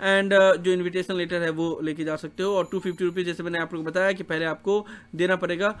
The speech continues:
अ, स्कार्फ के लिए, उसके बाद से वो रिफंड कर दिया जाएगा। तो रिपोर्टिंग टाइम है एट फ़ोर्टी फ़ाइव,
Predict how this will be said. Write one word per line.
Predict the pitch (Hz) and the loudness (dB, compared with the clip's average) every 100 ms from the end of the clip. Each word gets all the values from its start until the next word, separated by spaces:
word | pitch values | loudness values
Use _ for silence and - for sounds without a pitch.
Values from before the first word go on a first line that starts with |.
| - - | -14 -10
अ, | 160 160 151 160 | -2 0 -2 -4
स्कार्फ | - 175 - | -2 -2 -2
के | 156 | -6
लिए, | 135 131 | -6 -12
उसके | - - | -12 -6
बाद | 160 | -6
से | 160 | -2
वो | 180 214 170 | 0 0 -2
रिफंड | 156 160 151 | -4 -2 -2
कर | 147 | -4
दिया | 143 | -4
जाएगा। | 139 139 131 | -4 -4 -8
तो | 131 | -10
रिपोर्टिंग | 147 180 196 202 | -4 -2 -2 0
टाइम | 196 196 | 0 0
है | 214 214 - - - | -2 -6 -20 -18 0
एट | 190 196 | 0 0
फ़ोर्टी | 196 180 | -2 -2
फ़ाइव, | 180 185 143 | 2 2 2